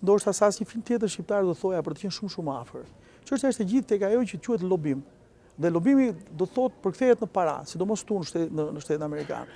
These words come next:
Që do thot, kur ty të afrohen pasi publikohen, e, titujt e filmave nga gjithë bota, dy, tre kompani amerikane që të kërkojnë një X shumë. Dhe ministria e bën veshin të shurdhër, shteti e bën veshin të shurdhër.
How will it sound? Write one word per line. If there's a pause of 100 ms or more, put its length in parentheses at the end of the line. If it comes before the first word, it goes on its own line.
(240)
Që
do
thot,
kur
ty
të
afrohen
pasi
publikohen,
e,
titujt
e
filmave
nga
gjithë
bota, (340)
dy,
tre
kompani
amerikane
që
të
kërkojnë
një (160)
X
shumë. (640)
Dhe (1000)
ministria
e
bën
veshin
të
shurdhër,
shteti
e
bën
veshin
të
shurdhër.